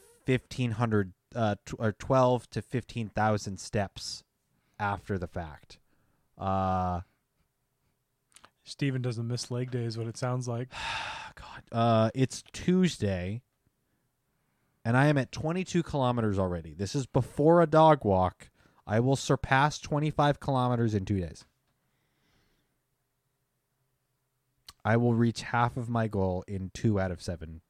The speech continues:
Speaker 1: days of the week. I, I applaud King. I, like, no shade on King. He's getting those, that distance in. He was, you know, m-, you know, trying to make it past fifty, uh, fifty kilometers. But right now,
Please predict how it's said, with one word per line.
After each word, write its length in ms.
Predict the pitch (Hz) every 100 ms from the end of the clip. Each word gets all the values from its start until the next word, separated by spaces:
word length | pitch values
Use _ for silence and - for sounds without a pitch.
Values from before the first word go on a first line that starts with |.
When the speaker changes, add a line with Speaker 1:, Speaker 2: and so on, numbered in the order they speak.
| 82
Speaker 1:
days 200 | 82 85
of 60 |
the 60 | 82
week. 180 | 85 107 _ _ _ - _ _ _ _ _ _ _ _ _ - - -
I, 240 | 135 135 -
I 100 | 143
applaud 640 | 143 - 135 131 151 156
King. 220 | - 135
I, 100 | 131
like, 320 | 127 123 117 - _ - - - -
no 120 | 117
shade 240 | 127 139
on 160 | 123 113
King. 300 | - 101 101
He's 200 | 101 104
getting 220 | 101 104
those, 180 | 113 107
that 260 | - 104 104
distance 400 | 98 - 90 -
in. 180 | 87 87
He 120 | 90
was, 240 | 87 -
you 100 | 98
know, 240 | 90 87 - _ _ _ -
m-, 120 | 98
you 100 | 95
know, 160 | 90 92 _ - -
trying 200 | 107 101
to 60 |
make 200 | 101 95
it 80 | 92
past 280 | - 92 -
fifty, 220 | 95 - - -
uh, 120 | 95
fifty 240 | 87 95 92
kilometers. 480 | - 95 107 117
But 120 | - 104
right 220 | 104 123
now, 320 | 113 123 143